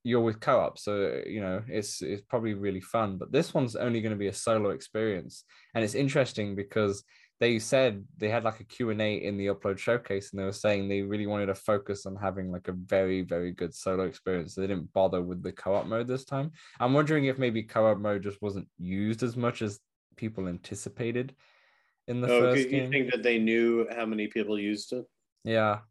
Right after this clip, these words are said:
Speaker 1: and maybe they
Speaker 2: I feel like it was a selling point, but maybe I'm wrong.
Speaker 1: That's what I thought too. Yeah, that's what I thought. But, you know,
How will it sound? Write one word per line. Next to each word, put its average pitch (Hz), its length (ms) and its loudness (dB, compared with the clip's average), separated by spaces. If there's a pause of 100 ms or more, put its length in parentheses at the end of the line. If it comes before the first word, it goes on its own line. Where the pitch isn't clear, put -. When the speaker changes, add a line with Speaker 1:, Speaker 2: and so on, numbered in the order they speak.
(180)
Speaker 1:
and 113 160 -2
maybe 110 300 0
they 104 180 2
Speaker 2:
I 104 40 4
feel 175 160 4
like 277 140 4
it 175 80 6
was 135 240 6
a 120 120 2
selling 143 420 2
point, 104 340 -6
but 110 280 -2 (280)
maybe 110 300 0
I'm 120 100 -2
wrong. 135 200 -4 (220)
Speaker 1:
That's 160 220 2
what 151 100 6
I 170 140 6
thought 120 320 0
too. 123 400 -2
Yeah, 123 220 0
that's 120 180 -4
what 123 100 0
I 123 120 0
thought. - 400 -4
But, 107 260 2 (140)
you 107 120 -4
know, 104 220 -2